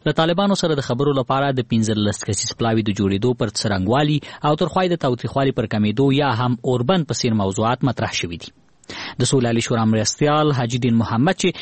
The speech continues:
د دې سیاسونو په ډله کې دی، د یکشنبې په ورځ یې ازادي راډیو ته وویل، دا طرحه به د بین الافغاني مذاکراتو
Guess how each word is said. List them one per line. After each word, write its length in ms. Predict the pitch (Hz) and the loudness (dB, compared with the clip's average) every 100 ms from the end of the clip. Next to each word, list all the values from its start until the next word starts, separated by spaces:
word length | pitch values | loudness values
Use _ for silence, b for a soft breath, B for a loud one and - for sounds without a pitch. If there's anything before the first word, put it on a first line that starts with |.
| B 165 | B -2
د 100 | 180 | 0
دې 160 | 208 | 0
سیاسونو 400 | - 143 - 156 120 | 0 -2 0 -2 0
په 40 | 131 | 0
ډله 160 | 180 165 | 0 0
کې 60 | 160 | 0
دی، 60 | 151 B B | -2 B B
د 120 | 165 | 0
یکشنبې 520 | 208 - 165 143 135 127 | 0 0 0 0 0 0
په 100 | 120 | 0
ورځ 160 | 127 135 | 0 0
یې 100 | 123 | 0
ازادي 280 | 113 113 113 | 0 0 0
راډیو 240 | 107 107 | 0 0
ته 100 | 113 | 2
وویل، 260 | 170 170 170 B B 117 | 4 2 0 B B -4
دا 80 | 113 151 | -2 0
طرحه 240 | 143 147 147 | 0 0 0
به 180 | 147 | 0
د 120 | 131 117 | -2 0
بین 180 | 117 131 | 2 2
الافغاني 440 | - 120 147 208 | 0 0 2 2
مذاکراتو 560 | 143 110 - 104 101 - | 2 -2 -4 -4 -6 -2